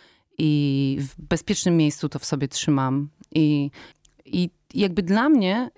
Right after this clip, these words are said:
to jest naturalna, naturalny rozwój, takie naturalne przejście od, y, y, mnie w zespole do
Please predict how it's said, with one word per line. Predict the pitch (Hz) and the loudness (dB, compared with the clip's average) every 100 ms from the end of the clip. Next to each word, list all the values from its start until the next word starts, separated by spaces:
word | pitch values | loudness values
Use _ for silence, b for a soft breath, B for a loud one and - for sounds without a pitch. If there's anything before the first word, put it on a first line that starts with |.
| - | -6
to | 214 | -2
jest | 208 - | -2 0
naturalna, | 208 - 208 196 190 185 175 170 175 _ B B B | -4 0 0 2 0 0 0 -2 -4 _ B B B
naturalny | 175 208 196 190 190 | -4 0 0 0 0
rozwój, | 196 196 151 131 143 _ _ | 0 -2 -8 -14 -14 _ _
takie | 156 - 160 | -16 -8 -6
naturalne | 160 170 165 165 156 | -4 -2 0 0 0
przejście | - 147 143 - 143 143 139 B B B | -4 -4 -4 -6 -6 -6 -8 B B B
od, | 160 151 - | -6 -6 -8
y, | - 165 147 143 143 147 b b b b _ _ - | -10 -6 -4 -2 -4 -6 b b b b _ _ -10
y, | - 143 143 139 139 139 139 135 135 | -4 -2 0 -2 -2 -2 -4 -4 -2
mnie | 147 160 160 | 2 4 2
w | 151 | 0
zespole | 165 - 165 160 151 | -4 -2 -2 0 0
do | 151 147 143 143 143 139 143 | 0 0 0 -2 -2 -2 -4